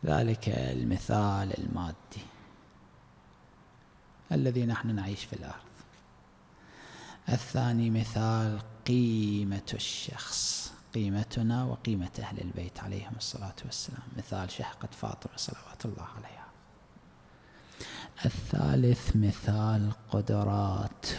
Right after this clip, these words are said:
ومكانة، مثال جبرائيل خادم أهل البيت عليهم الصلاة والسلام، وهذه القدرات الشاسعة لخادم من خدام أهل البيت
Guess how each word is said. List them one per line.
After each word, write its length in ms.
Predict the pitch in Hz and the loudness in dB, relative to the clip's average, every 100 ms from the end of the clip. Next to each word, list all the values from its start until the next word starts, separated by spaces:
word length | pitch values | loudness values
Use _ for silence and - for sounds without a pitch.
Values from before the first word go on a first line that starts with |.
| - | 0
ومكانة، 920 | 50 50 - - - 50 101 110 - - - - - - - - - - - - - - - - - - - - - - - - - - - - | 2 4 2 0 0 2 0 -4 -8 -14 -18 -20 -20 -20 -20 -20 -20 -20 -20 -20 -20 -20 -20 -20 -20 -20 -20 -20 -20 -20 -20 -20 -20 -20 -12 -10
مثال 440 | - - 92 95 | -6 -4 -2 -2
جبرائيل 680 | 87 82 82 - - 95 - | -4 -6 -4 -6 -4 -6 -6
خادم 840 | - - - - 107 117 113 110 123 | -10 -8 -6 -4 -2 -2 0 2 0
أهل 260 | 117 123 | -2 -2
البيت 640 | 120 123 123 127 139 - - - - - - - - - - - - | -2 -2 -2 -2 -4 -12 -18 -18 -20 -20 -20 -20 -18 -16 -16 -16 -4
عليهم 460 | 104 104 104 113 | 0 0 2 0
الصلاة 480 | 113 - - 107 107 - | 0 -2 -2 -2 -2 -2
والسلام، 760 | 123 - - - 60 65 135 123 | -2 -2 -4 -4 -4 -4 -2 -2
وهذه 580 | 92 95 95 90 95 | -2 -2 -2 -4 -6
القدرات 760 | 104 98 - 95 101 98 98 - | -6 -8 -6 -4 -2 -4 -6 -8
الشاسعة 680 | - - - 101 - - 120 | -8 -6 -4 -6 -6 -6 -4
لخادم 640 | 110 101 95 107 127 139 | -4 -4 -2 0 0 2
من 300 | 139 135 117 | 2 4 2
خدام 400 | - 104 - 92 - | -2 -8 -6 -6 -6
أهل 160 | - 120 | -8 -10
البيت 460 | 104 - - - | -12 -14 -18 -20